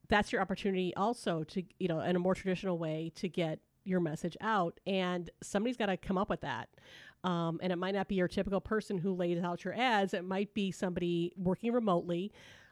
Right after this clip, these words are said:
um, that can set this all up for you, which kinda leads me into the next point of, um, what's great about marketing and advertising. A lot of these people know how to work from home. And since we are wanting to be safer, maybe our offices aren't officially, officially open. Look at my little finger quotes.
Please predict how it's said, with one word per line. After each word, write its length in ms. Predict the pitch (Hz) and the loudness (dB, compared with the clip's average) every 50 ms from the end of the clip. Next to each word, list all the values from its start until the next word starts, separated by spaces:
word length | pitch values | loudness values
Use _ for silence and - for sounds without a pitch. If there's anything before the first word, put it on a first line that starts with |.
| _ - | _ -2
um, 360 | 190 180 175 170 170 175 175 175 | 0 0 2 0 0 -2 -2 -4
that 100 | 170 - | -4 -4
can 80 | 196 170 | -6 -4
set 220 | - - 180 - | -2 -2 -2 -2
this 120 | 190 165 | -2 -2
all 160 | - 175 170 185 | 0 0 0 0
up 140 | 220 - | -2 0
for 80 | - 220 | 0 0
you, 340 | 185 165 165 165 165 165 165 170 | 0 0 0 -2 -2 -4 -4 -4
which 220 | 185 185 - - 214 - - - | -4 -4 -4 -6 -12 -12 -6 -4
kinda 140 | 214 208 202 | -2 -2 0
leads 180 | 190 196 180 - | -2 -2 -2 -2
me 100 | 196 185 | -2 -2
into 200 | 175 - - 190 | 0 -2 -4 -6
the 200 | 170 - 190 180 | -4 -2 -2 0
next 300 | 208 262 359 - - - | 2 0 0 -2 -2 0
point 380 | - - 208 196 190 196 - - - - - - - - - _ _ | 2 4 6 6 4 2 0 -4 -10 -20 -20 -20 -20 -20 -20 _ _
of, 440 | - 202 196 196 202 202 185 180 - - _ _ _ _ _ _ _ - | 4 4 6 6 4 2 0 -4 -10 -16 _ _ _ _ _ _ _ 0
um, 220 | 196 196 180 180 185 | 2 2 2 4 2
what's 140 | 190 - - | 0 2 4
great 220 | - 202 202 214 214 | 4 4 6 6 4
about 340 | 196 214 196 196 190 175 - _ _ | 4 4 4 4 4 2 -2 _ _
marketing 320 | - 185 190 - - 202 196 | -2 0 0 2 2 2 2
and 80 | 208 | 2
advertising. 680 | 240 285 330 - - 214 202 208 202 208 208 208 214 196 - - | 0 0 0 0 2 2 4 4 4 4 4 2 2 0 -2 -4
A 80 | 175 | -4
lot 160 | 175 170 175 | -2 0 0
of 60 | 185 202 | 0 0
these 120 | 214 208 | 0 0
people 240 | - 269 247 - 202 | -2 -4 -4 -2 -2
know 120 | 190 185 | 0 0
how 80 | 180 185 | 0 0
to 80 | 196 | 0
work 160 | 190 196 190 - | -2 -2 -2 -2
from 100 | 220 214 | -2 0
home. 340 | 240 294 311 208 151 156 - - - - - - - _ - | 0 0 0 -2 -2 -4 -6 -10 -18 -20 -20 -20 -18 _ -8
And 180 | 185 185 185 180 | -6 -4 -4 -4
since 300 | - - 208 190 - - 196 | -4 -4 -4 -4 -6 -8 -8
we 240 | 180 202 202 196 - | -6 -6 -6 -6 -4
are 300 | - 185 185 185 185 180 175 | -4 -2 0 0 0 0 0
wanting 300 | 175 180 180 185 185 170 | 0 0 0 -2 -2 -2
to 100 | - 170 | -4 -4
be 280 | 185 175 165 170 170 | -2 -2 -2 -2 -2
safer, 640 | 160 - - 226 233 262 - - 254 254 254 240 214 | -4 -2 -2 -2 0 0 0 2 2 2 2 2 0
maybe 240 | 180 175 165 175 170 | 0 -2 -2 0 -2
our 80 | 165 - | -2 -2
offices 380 | 175 185 - - 226 202 - | -2 -4 -2 -2 -2 0 0
aren't 160 | 196 185 175 - | 0 0 0 -2
officially, 480 | 156 147 - - 202 - - - 208 208 | -4 -4 -2 -2 -4 -4 -4 -4 -4 -4
officially 380 | - - 214 - - 226 - | -2 -4 -4 -2 -2 -2 0
open. 400 | - 202 - - 233 247 240 240 - | 0 -2 -2 -2 -2 -2 -4 -6 -8
Look 140 | - 190 151 | -8 -8 -6
at 60 | 151 | -6
my 80 | 160 165 | -8 -8
little 140 | 160 165 156 | -10 -10 -8
finger 240 | - 185 175 180 185 | -6 -6 -6 -6 -8
quotes. 400 | - - 233 240 330 415 - | -6 -6 -4 -4 -4 -6 -2